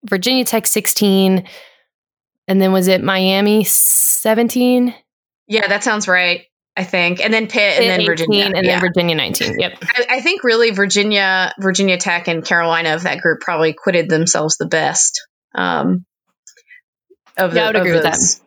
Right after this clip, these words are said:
Speaker 2: Yeah, the other two were kind of meh. But that, that's the other thing, too, is everybody's like, "Whoa, the, the Coastal's so inferior. They're just gonna go get curb stomped by Clemson." And, like, th-, that has been the case at times. And you, you, I don't know that those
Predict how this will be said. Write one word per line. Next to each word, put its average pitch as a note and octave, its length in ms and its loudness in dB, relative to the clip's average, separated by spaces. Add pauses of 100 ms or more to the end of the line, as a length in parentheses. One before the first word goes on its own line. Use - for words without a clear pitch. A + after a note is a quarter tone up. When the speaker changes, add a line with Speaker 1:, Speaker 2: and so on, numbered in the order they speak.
Speaker 2:
Yeah, D#3+ 460 -2
the F#3 140 0
other F3+ 180 2
two E3+ 160 -2
were D#3 140 0
kind E3+ 180 -4
of E3 240 -2
meh. E3+ 300 -2 (120)
But - 100 -2
that, E4+ 180 -2
that's G4 160 -2
the F#4+ 80 0
other G4 140 0
thing, A#3+ 160 0
too, C4 100 0
is A3+ 120 2
everybody's G#3 380 0
like, F#3 180 0
"Whoa, A3 280 2
the, F#3+ 200 -2 (280)
the G#3+ 80 0
Coastal's C4+ 360 0
so A3 140 2
inferior. G#3 460 2
They're G#3 100 2
just G#3+ 160 0
gonna G#3 140 2
go G3 160 2
get F#3+ 200 0
curb G#3+ 220 2
stomped F#3 240 0
by F3 140 0
Clemson." F#3 500 0
And, D#3+ 220 -2
like, F#3 180 2 (560)
th-, B4+ 100 2
that A#4+ 340 0
has F4+ 160 0
been F4+ 120 -2
the A#3 80 4
case A#3 280 0
at - 120 -2
times. G#3+ 640 0
And G3+ 280 0
you, G3+ 340 0
you, G#3+ 180 0 (540)
I C4+ 60 0
don't C4+ 160 0
know C4 100 2
that A#3 140 2
those G#3 180 0